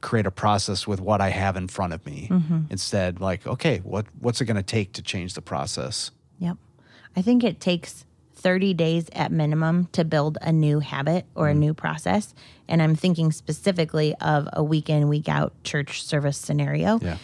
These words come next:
Speaker 2: And so if it's successful one week, keep communicating, keep reminding, keep investing your full energy into that process to actually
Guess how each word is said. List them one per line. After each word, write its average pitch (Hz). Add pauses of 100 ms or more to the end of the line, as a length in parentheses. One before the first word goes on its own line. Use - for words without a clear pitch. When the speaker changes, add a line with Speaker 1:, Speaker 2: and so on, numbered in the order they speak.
(360)
Speaker 2:
And 170
so 156 (160)
if 175
it's 160
successful 180
one 165
week, 208 (380)
keep 226
communicating, 190
keep -
reminding, 170 (300)
keep 214
investing 175 (280)
your 170
full 170
energy 160 (100)
into 165
that 165
process 165
to -
actually 156